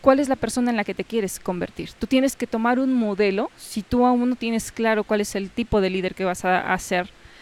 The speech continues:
tienes que tomar un modelo. Fíjate en todos los líderes, que tenemos muchos líderes de una altísima calidad.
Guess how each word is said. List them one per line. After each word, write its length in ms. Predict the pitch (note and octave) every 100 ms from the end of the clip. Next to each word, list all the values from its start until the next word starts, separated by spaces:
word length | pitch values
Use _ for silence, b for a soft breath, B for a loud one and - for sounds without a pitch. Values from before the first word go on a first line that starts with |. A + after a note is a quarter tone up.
| B
tienes 240 | - C4 D4
que 80 |
tomar 300 | - B3+ A#3+
un 100 | A#3
modelo. 380 | A#3 G3+ F#3 F3+
Fíjate 560 | F#3 - D#4 E4 D4 G#3+
en 100 | G#3
todos 300 | B3+ C#4+ C4
los 180 | G#3 G#3
líderes, 460 | B3 C4 F3+ F3+
que 80 | G3+
tenemos 400 | G#3+ A3 A#3 A3+
muchos 760 | A#3 A#3+ C#4 D#4 D4+ A3 G3
líderes 520 | G3+ G3 F3+ F#3 F#3 - B B -
de 180 | F#3+ A#3+
una 240 | B3+ C4
altísima 720 | - A3+ - B3+ - B3+ B3
calidad. 400 | A#3+ A3+ G3+ F3